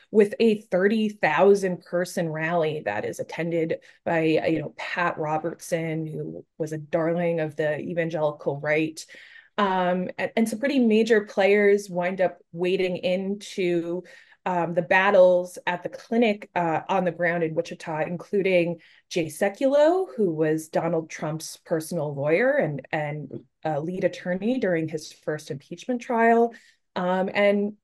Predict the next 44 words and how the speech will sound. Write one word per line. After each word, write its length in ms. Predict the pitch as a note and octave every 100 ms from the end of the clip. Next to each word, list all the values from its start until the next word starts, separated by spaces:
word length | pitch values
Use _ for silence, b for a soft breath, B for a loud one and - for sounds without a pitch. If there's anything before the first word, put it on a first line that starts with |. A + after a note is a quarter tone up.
| _ G3
uh, 300 | F3+ F3 E3 - F3+
n-, 220 | F3+ - -
currently, 600 | - B3+ E4+ G#3 G#3 A#3+
you 180 | G#3+ E3+
know, 180 | E3+ E3+
Chief 320 | - - A3+ -
Justice 420 | G#3 G3+ A3 G#3
John 320 | G3+ F3 F3
Roberts, 600 | F3 A3+ G#3 F#3 - - D#3+
at 160 | E3
that 180 | F3+ F3+
time, 240 | F3 E3
he's 280 | F3+ E3+ D#3
then 380 | D#3+ F3+ F3+ F3+ B B _ -
Deputy 500 | F3+ F3+ F#3+ F#3 F3
Solicitor 580 | - D#3+ F3 F3+ F3+ E3
General 520 | - F3+ G3 E3 E3+
at 140 | -
the 100 | D3+ - _
Justice 400 | G3+ C4+ - -
Department, 500 | F#3 - D3 F3 D#3+
a 40 |
pretty 300 | D3+ - G#3
high 420 | F#3+ - F3+ F3 F3
up 120 | -
position. 580 | D3+ D#3+ G3+ E3 F3 D#3 B B B B -
Um, 420 | F3 F3+ F3+ - _ -
and 300 | G3 G3 G#3
he 200 | - D4+
actually 220 | D#4 C4+
defends, 920 | A3+ - - G#3+ A3+ A3+ A3 G#3+ - _
you 80 | G#3
know, 80 | E3+ -
publicly 380 | A3 A#3 F#3+
on, 220 | D3+ E3 -
I 80 | -
think 160 | G3+
it 60 | F3+
was 80 | F3
on 140 | D#3+
P 200 | - A3
B 160 | A3 G3
S 160 | G3
NewsHour, 880 | F#3 G#3 A3+ - A3 - A#3 -